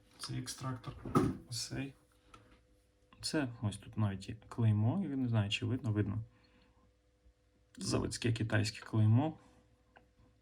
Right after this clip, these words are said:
Що це не, як то кажуть, якийсь там самопал, кустарщина чи ще щось таке. Це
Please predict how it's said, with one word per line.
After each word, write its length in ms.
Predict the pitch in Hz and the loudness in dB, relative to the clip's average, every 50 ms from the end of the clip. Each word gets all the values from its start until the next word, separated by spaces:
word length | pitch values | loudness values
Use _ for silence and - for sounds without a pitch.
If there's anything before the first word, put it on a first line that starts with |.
| _ - - - - - - - - - - - - - _ | _ -20 -20 -20 -20 -20 -20 -20 -20 -20 -20 -20 -20 -20 _
Що 240 | - - - - 113 | -10 -8 -8 -4 -4
це 240 | - - 117 113 110 | 0 2 6 6 8
не, 340 | 107 107 110 107 104 98 90 92 - - _ _ _ _ _ _ _ _ _ _ - | 8 8 8 6 6 4 0 -6 -12 -20 _ _ _ _ _ _ _ _ _ _ -8
як 140 | - 110 - | -8 -6 -6
то 100 | - 117 | -6 -6
кажуть, 480 | 110 - 104 95 98 95 95 - - - - - - - | -4 -4 -4 -4 -4 -8 -10 -12 -14 -16 -18 -20 -20 -10
якийсь 200 | - 113 107 - | -8 -8 -6 -6
там 200 | - - 98 95 | -4 -6 -4 -4
самопал, 600 | - - - 110 104 107 107 - 139 143 143 127 | -2 0 2 2 2 2 2 4 4 4 4 2
кустарщина 680 | - 107 110 - - 123 127 127 - - - 117 107 101 | 0 -2 -4 0 2 2 2 4 2 2 2 2 2 2
чи 120 | 101 - | 2 0
ще 180 | - - 127 127 | 0 0 0 0
щось 220 | - 123 123 117 | 0 0 -2 -2
таке. 420 | - - 117 113 - 123 117 120 117 - - - - - - - - - _ _ _ | -4 -4 -4 -2 0 0 0 0 -2 -8 -16 -18 -18 -20 -20 -20 -20 -20 _ _ _
Це 540 | - - - 113 113 117 123 127 127 123 120 | -10 -4 0 2 4 4 2 2 0 -2 -4